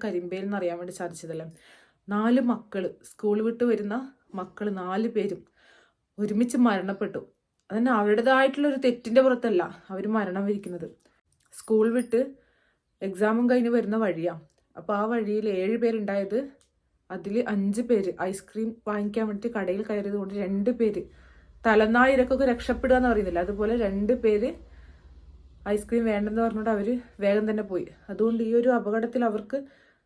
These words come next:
അപകടത്തിൽ നിന്ന് അവർ രക്ഷപ്പെട്ടു. മരണം മുമ്പിലെത്തിയിട്ട് രക്ഷപ്പെട്ടു പോകുക എന്ന് പറയുന്നത് ഏറ്റവും വലിയ ഹയർ ആയിട്ടുള്ളൊരു കാര്യം തന്നെ അല്ലേ.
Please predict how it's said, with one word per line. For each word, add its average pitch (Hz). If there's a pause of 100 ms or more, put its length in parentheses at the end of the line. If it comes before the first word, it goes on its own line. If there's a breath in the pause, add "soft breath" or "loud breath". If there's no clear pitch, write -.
(160)
അപകടത്തിൽ 247
നിന്ന് 311
അവർ 320
രക്ഷപ്പെട്ടു. - (1400)
മരണം 208
മുമ്പിലെത്തിയിട്ട് 240
രക്ഷപ്പെട്ടു 240
പോകുക 233
എന്ന് 226
പറയുന്നത് 233 (120)
ഏറ്റവും 240
വലിയ 254
ഹയർ 214
ആയിട്ടുള്ളൊരു 233
കാര്യം 220
തന്നെ 196
അല്ലേ. 190